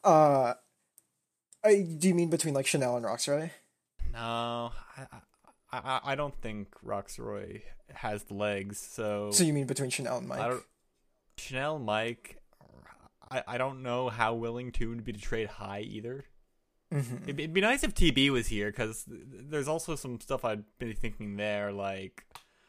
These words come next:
Speaker 2: I don't know, Romeo for Drea. Uh,
Speaker 1: Sure, sure. Uh, I think between Mike and Chanel, Mike is probably still the better keep.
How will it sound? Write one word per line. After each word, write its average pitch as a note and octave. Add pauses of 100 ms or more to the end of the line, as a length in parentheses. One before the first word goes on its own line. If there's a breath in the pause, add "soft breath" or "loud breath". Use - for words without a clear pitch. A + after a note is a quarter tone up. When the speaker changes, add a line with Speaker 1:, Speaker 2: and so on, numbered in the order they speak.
(480 loud breath)
Speaker 2:
I A2
don't G#2+
know, G2 (480 loud breath)
Romeo A#2
for G#2
Drea. G2+ (320 loud breath)
Uh, G2
Speaker 1:
Sure, A#2
sure. - (760)
Uh, E3 (540)
I A3+
think E3
between C#3 (440)
Mike C#3
and C#3
Chanel, C3 (580)
Mike D3+
is C#3+
probably C#3
still -
the C3
better B2+
keep. B2+